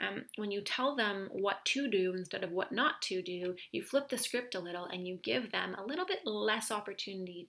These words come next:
to be non-compliant or to be non, um, you know, non-engaged with you in that moment and defiant. All right, number six,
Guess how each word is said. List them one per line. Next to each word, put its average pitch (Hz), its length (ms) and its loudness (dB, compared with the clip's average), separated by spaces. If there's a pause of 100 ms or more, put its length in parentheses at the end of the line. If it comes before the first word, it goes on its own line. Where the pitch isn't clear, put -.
(120)
to 180 360 0
be 185 160 -2
non-compliant 180 720 -6
or 185 140 -4
to 185 120 -4
be 170 160 -6
non, 180 540 -4 (360)
um, 175 420 -4 (180)
you 175 100 -8
know, - 300 -8 (420)
non-engaged 180 1400 -6
with 180 180 -6
you 190 120 -2
in - 80 -8
that - 180 -4
moment - 320 -4
and - 80 -6
defiant. - 600 -4 (440)
All 196 80 -4
right, 180 80 0
number 185 200 -2
six, - 440 0